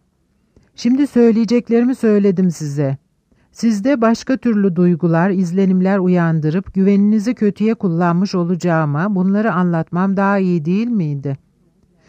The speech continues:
Üstelik her şeyi anlatmak benim ödevim değil miydi? Bütün bunları öğrendikten sonra da beni kendinize layık bulacak mısınız? Mümkün mü bu?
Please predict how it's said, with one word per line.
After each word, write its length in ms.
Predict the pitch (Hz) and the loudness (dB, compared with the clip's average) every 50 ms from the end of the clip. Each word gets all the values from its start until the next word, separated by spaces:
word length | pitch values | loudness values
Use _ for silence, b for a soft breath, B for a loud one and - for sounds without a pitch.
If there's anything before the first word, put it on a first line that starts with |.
| b b b b | b b b b
Üstelik 440 | 196 - - - 233 240 233 254 - | -10 -10 -6 -2 -2 -2 0 0 -2
her 200 | 254 254 277 285 | 0 0 0 -2
şeyi 300 | - - 226 202 180 160 | -2 -2 0 0 0 0
anlatmak 600 | 170 170 170 165 160 160 - - 196 240 - - | 0 0 0 -2 -2 -4 -2 -2 -4 -4 -2 -2
benim 220 | 214 214 214 226 214 | 0 0 2 2 2
ödevim 500 | 196 196 175 214 208 202 220 226 226 202 | 0 2 2 2 2 2 2 2 0 0
değil 220 | 214 214 233 233 | 0 0 0 0
miydi? 520 | 226 220 175 156 147 139 131 139 135 135 - _ _ _ _ _ _ _ _ _ _ _ _ _ _ _ _ b b b b b b b | 0 0 0 -2 -2 -4 -4 -6 -6 -6 -6 _ _ _ _ _ _ _ _ _ _ _ _ _ _ _ _ b b b b b b b
Bütün 380 | 202 202 - - 294 294 285 269 | -4 -2 -2 -2 -2 0 2 2
bunları 340 | 226 196 185 185 190 208 | 2 2 2 2 2 2
öğrendikten 760 | 196 196 196 196 196 190 190 196 185 196 - - 226 220 220 214 | 2 2 2 2 2 2 2 0 0 -2 -4 -2 0 2 2 0
sonra 480 | - - 180 165 151 147 156 151 147 156 | 0 0 -2 0 0 0 0 -2 0 0
da 200 | 196 226 190 190 | -2 0 2 2
beni 220 | 196 202 220 240 | 2 2 2 0
kendinize 640 | - - 202 196 190 185 190 185 190 180 208 214 208 | 0 2 2 2 2 2 2 2 0 0 0 0 0
layık 380 | 190 175 175 180 185 180 - - | 2 2 2 2 2 0 -2 -4
bulacak 480 | 170 156 165 160 170 208 254 247 - | -4 -2 -2 -2 -2 -2 -2 -2 -2
mısınız? 580 | 233 202 160 - - 151 147 147 143 - - _ _ _ _ _ _ _ _ _ _ - | -2 -2 -2 -2 -4 -4 -4 -4 -6 -8 -12 _ _ _ _ _ _ _ _ _ _ -2
Mümkün 500 | 165 175 175 175 - - 226 240 277 269 | 0 2 2 0 0 0 0 0 2 2
mü 180 | 262 226 175 160 | 0 0 0 0
bu? 140 | 165 165 | 0 -2